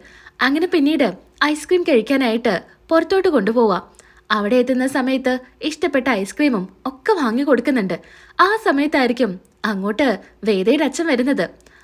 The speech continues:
അതേ കൂൾ ബാറിലോട്ട് വേദയുടെ അച്ഛൻ കയറി വരാ. ഭാഗ്യത്തിന് കുഞ്ഞിനെ കാണുന്നുണ്ടായിരിക്കില്ല.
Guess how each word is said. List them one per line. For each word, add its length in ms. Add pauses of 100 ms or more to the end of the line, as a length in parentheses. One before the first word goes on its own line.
(160)
അതേ 460 (140)
കൂൾ 160
ബാറിലോട്ട് 640 (180)
വേദയുടെ 360
അച്ഛൻ 240
കയറി 220
വരാ. 260 (420)
ഭാഗ്യത്തിന് 840
കുഞ്ഞിനെ 240
കാണുന്നുണ്ടായിരിക്കില്ല. 960